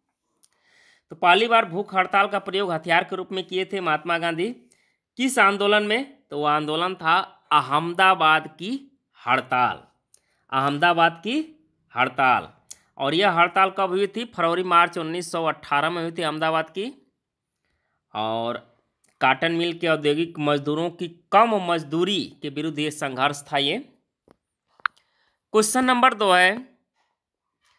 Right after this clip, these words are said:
गांधी जी ने अपना पहला सत्याग्रह आरंभ किया। तो गांधी जी ने अपना पहला सत्याग्रह आरंभ किया था, तो ये किए थे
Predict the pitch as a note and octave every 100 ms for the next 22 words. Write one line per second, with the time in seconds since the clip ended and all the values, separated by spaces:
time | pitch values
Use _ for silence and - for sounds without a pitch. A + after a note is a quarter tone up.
0 | _ _ C#3+ C3 F#3 G3+ G#3+ C4 C4 B3+
1 | B3+ B3 A3+ A3 A3 G3+ F3 G3 A3 G#3+
2 | G3 - F#3+ F3 F#3+ G#3 - C#3+ D3 D#3
3 | E3 D#3+ D3+ C#3+ B2+ - _ _ _ _
4 | _ - C#3 D#3 E3+ F3+ G#3+ A3+ A3 G#3+
5 | G#3 F#3 D#3+ G3 G#3 G#3 - G3 G3 G#3
6 | F#3 F3 F#3+ F#3+ G3+ G3 G3+ G#3 C#4 -
7 | _ _ _ _ _ _ _ _ _ _
8 | _ _ _ _ _ _ _ _ _ -
9 | - C3+ C#3+ G3 G3+ G#3 G#3 G#3